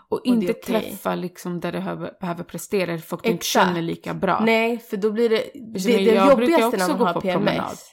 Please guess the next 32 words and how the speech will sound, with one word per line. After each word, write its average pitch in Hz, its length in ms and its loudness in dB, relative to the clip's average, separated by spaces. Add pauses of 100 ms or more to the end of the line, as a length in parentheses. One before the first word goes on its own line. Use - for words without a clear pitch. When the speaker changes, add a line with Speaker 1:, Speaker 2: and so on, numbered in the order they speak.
Speaker 1:
med 180 140 -12
dig, 170 280 -8
Beri. - 180 -12 (280)
<laughs> - 240 -16
Speaker 2:
Ja, 302 500 8
Speaker 1:
Nej, 190 100 2
jag 190 100 0
Speaker 2:
men 294 200 4
jag 302 100 6
menar 294 320 4
ju 339 180 0
det. - 160 -2 (420)
Speaker 1:
Det - 80 -6
är - 20 2
typ 202 160 -2
det 190 100 2
jag 175 200 0
orkar. - 360 -12 (200)
Speaker 2:
Ja, 254 180 6
men 262 120 6
för 262 100 0
jag, 247 100 4 (260)
när 233 120 0
man 240 100 0
har 294 160 4
P 269 120 -4
M 185 140 -2
S, 185 160 -6
det 208 80 0
värsta 233 380 -4
är 202 160 2
ju 185 300 -4